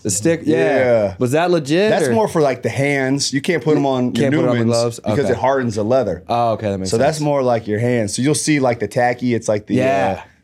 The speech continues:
Speaker 2: the dark orange, brownish.
Speaker 1: Yeah, and I was like,
Speaker 2: Yeah.
Speaker 1: "What the?" <laughs>
Speaker 2: Yeah, if you put that in,
Speaker 1: Anybody
Speaker 2: you say goodbye to your gloves.
Speaker 1: I was thinking, I was like, "Man, that must be how Dave used to catch footballs or something." <laughs>
Speaker 2: But yeah,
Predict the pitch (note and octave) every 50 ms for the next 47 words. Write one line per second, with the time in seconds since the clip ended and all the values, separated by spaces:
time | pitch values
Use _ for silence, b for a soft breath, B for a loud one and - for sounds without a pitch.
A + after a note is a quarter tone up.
0 | B _ G2+ F#2+ F2+ A2+ A2+ A2+ A2+ A2+ A2 G#2+ G#2+ A2 A2 A2 G2 F#2+ - G#2+
1 | G#2+ A2 A2 D3 E3 F#3 G3+ F#3+ F3+ E3+ E3+ E3 D#3+ D#3 D#3+ D3+ D3 E3 G3 C4+
2 | C#4+ C#4+ - E3 D3 A#2+ - - A2+ A2 - - B2+ G#2+ A2+ A#2 A#2 A#2 A2+ C3+
3 | D#3+ D3+ - G#3 C#3+ E3+ E3 D#3+ D3+ D#3 D#3 D3+ C#3+ C#3 C#3 C3+ C3 A#2 B2+ B2+
4 | E3+ C3+ C#3+ C3 A#2+ A#2 A#2+ A#2+ A2+ G#2 G#2 G2 F#2+ F#2+ A#2 A#2+ A2+ G#2 F#2+ F2+
5 | E2 - E3 F3+ E3 D3 E3 D#3 D3+ C#3 C#3 C#3 B2+ C#3+ E3 D3+ D#3 E3 F3+ E3
6 | D3+ B2 C#3+ C3 B2+ A#2+ - A#2+ B2 B2+ B2 A#2 A2+ - - G2 - G#2 G2 -
7 | - - - D2 D2 F2+ B2+ E3+ - - - - - G#2+ - - - - - -
8 | - - C3+ - D3